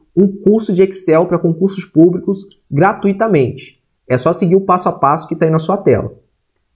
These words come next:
Se você ainda não conhece minha comunidade aqui dentro do meu canal do YouTube, você vai na página inicial do meu canal, tem a guia Início,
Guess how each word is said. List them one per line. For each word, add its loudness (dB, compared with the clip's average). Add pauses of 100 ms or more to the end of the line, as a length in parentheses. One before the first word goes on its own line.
(640)
Se -8
você -2
ainda 0
não 0
conhece -2
minha 2
comunidade 2
aqui -2
dentro 2
do 2
meu 2
canal 0
do 2
YouTube, 0 (260)
você -8
vai 2
na 2
página -2
inicial -2
do 2
meu 2
canal, 0
tem 0
a 2
guia 0 (280)
Início, 2